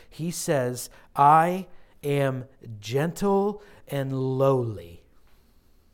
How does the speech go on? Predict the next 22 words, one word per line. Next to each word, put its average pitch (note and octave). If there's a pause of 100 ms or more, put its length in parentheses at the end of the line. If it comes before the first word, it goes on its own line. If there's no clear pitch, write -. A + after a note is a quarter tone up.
(1000)
The C3+
creator F3
of F3+
the F3+
universe, C3+ (1900)
the C#3
one G#3+
who F#3+
spoke F3+
a C3+
storm A3 (260)
to -
be D3+
still, A#3
and D#3+
in C#3+
an C#3+
instant A3+
it D#3
listened. D#3 (1120)
The E3+
seas E3+